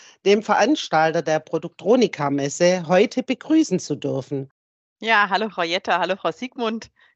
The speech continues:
Speaker 1: Zu Beginn könnten Sie uns vielleicht eine kurze Einführung zur Productronica geben. Wo sehen Sie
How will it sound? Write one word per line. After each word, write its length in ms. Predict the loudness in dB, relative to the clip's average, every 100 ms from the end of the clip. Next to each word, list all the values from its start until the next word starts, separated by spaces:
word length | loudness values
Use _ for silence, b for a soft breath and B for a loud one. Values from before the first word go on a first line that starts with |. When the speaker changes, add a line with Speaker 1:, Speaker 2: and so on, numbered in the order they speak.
| b b
Speaker 1:
Zu 140 | -2 2
Beginn 520 | 2 4 4 4 2
könnten 460 | -2 -4 -4 -10 -10
Sie 580 | -8 -6 -4 -2 -4 -6
uns 640 | -4 -2 2 2 2 -2
vielleicht 600 | -2 0 2 2 -2 -6
eine 400 | -2 0 0 -2 -4 -6
kurze 400 | -6 -4 -2 0
Einführung 720 | 2 0 -4 -6 -4 -4 -6
zur 260 | -6 -8 -6
Productronica 1080 | -10 -10 -10 -16 -8 -2 0 -2 -2 0 0
geben. 680 | 0 0 0 -2 -2 -4 -6 B B B _
Wo 420 | -2 2 4 2
sehen 480 | -2 0 2 2 0
Sie 680 | -2 -8 -6 -2 -2 -2